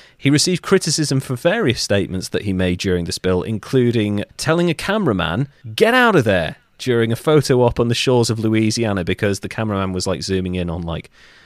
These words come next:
areas of the oil in the horizon, and he was like, "No, no, no, don't look, no, no, there's nothing going on, what's wrong with you?"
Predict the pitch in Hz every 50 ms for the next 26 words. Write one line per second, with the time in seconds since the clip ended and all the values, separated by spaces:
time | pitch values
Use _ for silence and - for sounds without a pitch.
0 | _ _ _ _ - - 107 101 95 95 90 90 90 87 - 87 85 - 98 98
1 | 101 98 101 98 95 92 92 92 92 90 90 90 - 101 98 92 92 92 92 90
2 | - 98 95 98 123 117 113 - 117 110 104 180 226 240 254 247 220 175 151 -
3 | 220 220 202 180 135 - - - 151 135 117 113 - 135 135 123 107 120 - 190
4 | 202 - 165 160 151 135 123 113 104 85 90 120 - - 131 110 101 90 85 87
5 | 90